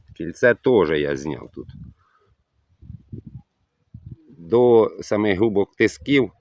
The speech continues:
воно не достає. Я хотів його тільки з місця хоча б зрушити. Я нічого не можу зробити. А вся і проблема із-за чого? Тому що забили сюди підшипник,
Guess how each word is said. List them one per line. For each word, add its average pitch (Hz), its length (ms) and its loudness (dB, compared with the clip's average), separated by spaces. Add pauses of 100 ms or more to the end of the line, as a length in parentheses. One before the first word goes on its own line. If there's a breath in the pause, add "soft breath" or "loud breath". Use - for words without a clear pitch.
(260)
воно 110 380 0
не 101 380 0
достає. 104 800 -2 (640)
Я 90 160 -8
хотів 104 300 -4
його 110 220 2
тільки 98 280 -4
з - 40 -2
місця 117 320 0
хоча 90 280 -4
б 85 120 0
зрушити. 82 480 -6
Я 92 140 -2
нічого 110 300 -4
не 101 80 -2
можу 95 260 -2
зробити. 90 460 -4 (2250 soft breath)
А 107 120 -6
вся 139 220 -2
і 127 180 0 (160)
проблема 120 520 2
із-за 113 240 2
чого? 117 600 2 (140)
Тому 104 200 -2
що 104 120 0
забили 113 440 6
сюди 104 240 2
підшипник, 151 580 2